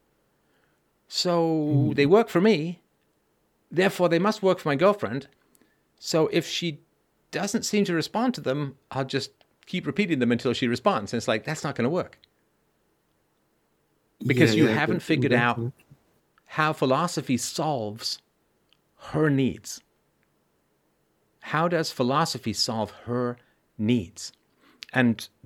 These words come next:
Speaker 1: this is why the great gift of this show, both for me and I think for the world, has been, you know, fifteen years of thousands of conversations like this one, where I'm trying to figure out how philosophy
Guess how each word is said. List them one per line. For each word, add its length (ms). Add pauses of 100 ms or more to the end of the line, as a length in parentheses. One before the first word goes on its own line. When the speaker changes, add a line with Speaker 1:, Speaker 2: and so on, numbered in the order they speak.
(140)
Speaker 1:
this 180
is 100
why 440
the 100
great 300
gift 260
of 80
this 140
show, 400
both 260
for 140
me 160
and 120
I 60
think 260
for 220
the 80
world, 440 (560)
has 220
been, 280
you 100
know, 120
fifteen 520
years 540 (100)
of 460 (640)
thousands 500
of 100
conversations 920 (600)
like 260
this 260
one, 160 (1080)
where 320
I'm 160
trying 200
to 60
figure 280
out 120
how 160
philosophy 800